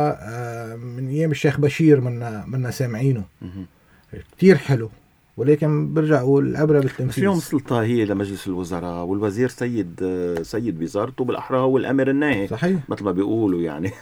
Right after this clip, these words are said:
Speaker 2: <laughs>
Speaker 1: ولكن إذا بدنا نرجع نقول الوزراء بدهم يرجعوا يقسمون هيدي الوزارة اللي حرجع كررها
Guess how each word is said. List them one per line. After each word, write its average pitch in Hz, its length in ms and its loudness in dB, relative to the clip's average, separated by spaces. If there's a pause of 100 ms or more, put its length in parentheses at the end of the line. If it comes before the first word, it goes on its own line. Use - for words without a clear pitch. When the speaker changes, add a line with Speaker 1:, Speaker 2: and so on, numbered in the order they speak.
Speaker 2:
<laughs> 131 160 -2
Speaker 1:
ولكن 143 360 2
إذا 143 220 4
بدنا 147 220 2
نرجع 156 340 2
نقول 147 320 4
الوزراء 143 480 6
بدهم 123 260 0
يرجعوا 139 360 2
يقسمون 131 760 0 (760)
هيدي 147 280 8
الوزارة 135 520 4
اللي 101 120 -4
حرجع 113 260 -6
كررها 127 500 4